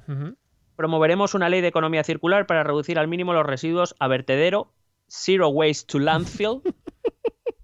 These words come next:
Speaker 2: Es que, pero tú lo entiendes esto, es que,
Speaker 1: Pero,
Speaker 2: ¿pero por qué?
Speaker 1: eh, ¿no puede ser que lo hayan copiado de un programa político de algún partido extranjero y se les haya olvidado quitar algunas frases?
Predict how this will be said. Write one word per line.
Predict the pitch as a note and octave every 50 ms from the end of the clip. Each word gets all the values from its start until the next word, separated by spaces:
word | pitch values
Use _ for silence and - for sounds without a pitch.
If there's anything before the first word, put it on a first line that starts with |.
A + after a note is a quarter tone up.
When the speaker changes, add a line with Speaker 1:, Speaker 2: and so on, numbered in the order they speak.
| - A4 - - - - - _ - G#4+ - _ _ - - _ _ - D#4 _ _ _ - -
Speaker 2:
Es | B2 A#2+
que, | - A2 F#2+ _ _ - - - - _ _ _ _ -
pero | - A#2+ A#2+ A#2
tú | B2 D3 E3+
lo | G3+
entiendes | F#3+ F#3+ G3+ G#3 F#3+ E3+ F#3
esto, | A3 - - A2+
es | G2 -
que, | - D#3+
Speaker 1:
Pero, | - C#3+ C3+ C3
Speaker 2:
¿pero | A#2+ A#2+
por | B2+ A2+ A2+
qué? | - D3+ D#3+
Speaker 1:
eh, | - _ _ _ -
¿no | D3 C#3 D3 D3+
puede | F#3 G3+ G3+ F#3+
ser | - G3+ F#3+ F#3 E3+ -
que | - - C#3+ B2+
lo | C3+
hayan | C#3+ D3+ D3+ D3+
copiado | C#3 C#3+ B2+ - C#3 C3+ C#3 C3+ C3+ C3 -
de | - B2 B2+
un | C3+ B2+
programa | C#3 C3 B2+ B2+ B2
político | B2 A#2+ B2+ B2 B2+ C3 - B2 A#2+
de | A2+ A2+
algún | A2 A2 A2+ B2+ C3 B2+ B2+ B2 A#2+
partido | - A#2+ A#2 A2+ A2 - B2+ B2+ B2 A#2+ A#2+
extranjero | A2+ - - A#2+ G#2+ G2+ - - C3+ B2+ B2 A2+ A2 -
y | A2 A#2+
se | - A#2+
les | A2+ A2+
haya | C3 B2 B2
olvidado | B2 B2+ B2 A#2+ A2+
quitar | A#2+ A#2 A#2+ A#2
algunas | A2+ A2+ A#2 A2 G#2+ -
frases? | - A#2+ A#2+ C3 - F3 G3+ B3 - -